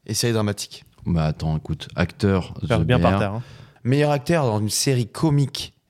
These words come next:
Speaker 1: Jeremy Allen White dans The Bear.
Speaker 2: Ah, mais ça
Speaker 3: Ah,
Speaker 2: va être
Speaker 3: ok,
Speaker 2: lui.
Speaker 3: d'accord.
Speaker 1: Meilleure actrice dans une série télé comique,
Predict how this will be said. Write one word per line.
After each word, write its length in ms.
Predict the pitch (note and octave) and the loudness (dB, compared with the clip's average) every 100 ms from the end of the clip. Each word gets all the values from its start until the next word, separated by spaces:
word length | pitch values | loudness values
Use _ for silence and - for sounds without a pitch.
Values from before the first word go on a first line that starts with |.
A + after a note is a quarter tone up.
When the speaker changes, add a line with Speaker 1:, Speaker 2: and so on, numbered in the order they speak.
| - | -4
Speaker 1:
Jeremy 500 | G#2 C#3 C3+ C3 A#2+ | 0 2 4 4 4
Allen 220 | A2 G#2+ | 4 2
White 400 | G#2+ G#2+ G#2 - - | 4 2 0 -6 -2
dans 140 | F#2+ | -2
The 120 | F2 G2 | 0 0
Bear. 360 | F#2+ F#2+ A#2 - _ - | 2 0 -2 -8 _ -4
Speaker 2:
Ah, 80 | G2+ | 2
mais 80 | G2 | 4
ça 160 | C#3 C#3 | 6 6
Speaker 3:
Ah, 60 | |
Speaker 2:
va 60 | B2 | 6
être 60 | |
Speaker 3:
ok, 0 | D#3+ | 4
Speaker 2:
lui. 100 | D3 | 4
Speaker 3:
d'accord. 160 | A2 | 4
Speaker 1:
Meilleure 240 | A#2 C3 B2+ | 4 4 2
actrice 340 | B2+ - C3 | 0 0 0
dans 100 | A2+ | 2
une 120 | G#2+ | 0
série 320 | - G2 G2+ | 0 -2 -2
télé 280 | G2 A2+ F#2+ | -2 0 0
comique, 520 | F2+ - G2+ G#2+ - | -2 -2 0 0 -4